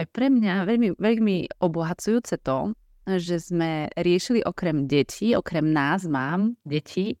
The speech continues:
sme riešili aj komunikáciu s partnermi. A, um, ty si aj v tom kurze spomínala, um, že sa, že sa ti darí používať niektoré tieto princípy aj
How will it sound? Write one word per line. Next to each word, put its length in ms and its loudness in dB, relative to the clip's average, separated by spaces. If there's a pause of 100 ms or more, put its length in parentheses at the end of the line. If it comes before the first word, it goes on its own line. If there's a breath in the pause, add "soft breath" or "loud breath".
sme 220 -2
riešili 260 0
aj 80 -10
komunikáciu 560 -2
s 160 -6
partnermi. 680 0 (760 soft breath)
A, 400 0
um, 400 -2 (960)
ty 220 4
si 320 0
aj 240 0
v 20 -20
tom 160 2 (220)
kurze 320 2
spomínala, 1040 -4
um, 400 -2 (180)
že 240 2
sa, 320 2
že 140 -4
sa 160 0
ti 80 0
darí 320 2
používať 580 0
niektoré 300 -2
tieto 260 0
princípy 800 -2
aj 260 -2